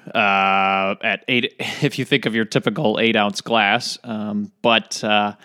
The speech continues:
I hack this by keeping a one-liter water bottle at my desk, and that equates to around three of those water bottles per day.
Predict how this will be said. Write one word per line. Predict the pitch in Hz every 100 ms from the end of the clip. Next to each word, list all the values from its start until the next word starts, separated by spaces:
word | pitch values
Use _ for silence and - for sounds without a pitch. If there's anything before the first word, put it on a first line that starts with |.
| - - - -
I | - 214
hack | 170 - 120 147 -
this | 185 226 - -
by | 135 120 113
keeping | - 151 - 139 135
a | 120 117 113 110 107
one-liter | 104 104 131 220 226 214 196 185 147 _ _ -
water | 139 214 143
bottle | 107 92 98 107
at | 95
my | - 113
desk, | - 208 104 - - - - _ _ _ _ _ _
and | 123 117 113 113 110 110
that | 110 165 175
equates | 156 123 -
to | - 135
around | 120 113 110 110 107
three | - - 143 147 143
of | - 113
those | 117 117 110
water | 107 110 110
bottles | 107 107 107 110
per | - 110
day. | - 60 -